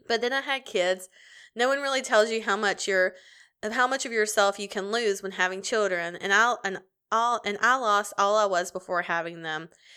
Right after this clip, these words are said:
Being a mom consumed my every moment. I stopped painting, writing, reading. I just stopped. It's like I put myself on pause,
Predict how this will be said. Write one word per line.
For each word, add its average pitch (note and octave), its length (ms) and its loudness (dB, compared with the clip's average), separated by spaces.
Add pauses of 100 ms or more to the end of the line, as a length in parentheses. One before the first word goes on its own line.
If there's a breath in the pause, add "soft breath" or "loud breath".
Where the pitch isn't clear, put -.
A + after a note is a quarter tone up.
(160 loud breath)
Being B3+ 240 2
a C4+ 40 -6
mom G3+ 280 0
consumed F#3+ 460 -6
my F3+ 120 -2
every G3 300 0
moment. D#3+ 480 -8
I F3+ 80 -2
stopped - 300 -6
painting, A#3 580 -8
writing, G3+ 540 -2
reading. F#3 440 -4
I F3+ 120 -4
just A3+ 200 -8
stopped. A3 520 2 (520 soft breath)
It's - 220 -6
like A#3 140 2
I G#3+ 80 2
put A3+ 220 -2
myself A3 400 -2
on G3 140 -6
pause, E3+ 520 -8